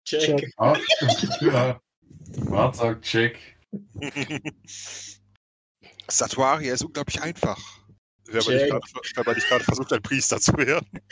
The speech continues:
Speaker 2: Und wenn ich versuchen würde, eine Priesterin zu werden?
Speaker 4: Uhuhu. Das würde einige, äh, Veränderungen erfordern.
Speaker 1: Nicht in dem Kostüm erstmal. <laughs>
Speaker 2: Wieso?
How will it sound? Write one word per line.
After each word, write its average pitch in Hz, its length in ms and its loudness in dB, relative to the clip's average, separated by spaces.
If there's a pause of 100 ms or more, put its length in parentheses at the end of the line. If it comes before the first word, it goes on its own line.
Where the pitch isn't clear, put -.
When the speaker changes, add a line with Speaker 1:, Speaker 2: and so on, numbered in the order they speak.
(1200)
Speaker 2:
Und 143 160 0
wenn 139 120 4
ich 139 140 0
versuchen 139 400 2
würde, 143 160 4
eine 139 220 0
Priesterin 160 580 -6
zu 156 180 -14
werden? 170 460 -12 (340)
Speaker 4:
Uhuhu. 175 880 6 (680)
Das 131 340 2
würde 135 240 0
einige, 143 300 0 (120)
äh, 135 140 -4
Veränderungen 107 640 0
erfordern. 95 640 -2 (300)
Speaker 1:
Nicht 147 340 -4
in 139 120 -8
dem 147 180 -6
Kostüm 139 400 0
erstmal. 104 480 -6 (680)
<laughs> - 600 -20
Speaker 2:
Wieso? 127 520 -2